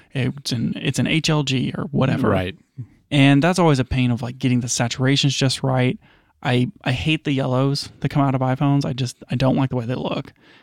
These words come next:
Speaker 1: I think, like, the yellows and oranges are just never exactly right. Uh, you shot some footage of a yellow flower, and that looked very pleasing. I was able to get it exactly how I wanted. So I would say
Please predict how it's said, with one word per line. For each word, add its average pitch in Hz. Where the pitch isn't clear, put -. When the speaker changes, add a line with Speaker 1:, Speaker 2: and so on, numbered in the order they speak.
Speaker 1:
I -
think, 123
like, 123
the 131
yellows 131
and 123
oranges 127
are 120
just 117
never 127
exactly 127
right. 123
Uh, 139
you 131
shot 131
some 131
footage 127
of 123
a 123
yellow 120
flower, 156
and 131
that 131
looked 143
very 147
pleasing. 139
I -
was 120
able 120
to 127
get 123
it 123
exactly 131
how 135
I 135
wanted. 120
So 120
I 139
would 131
say 135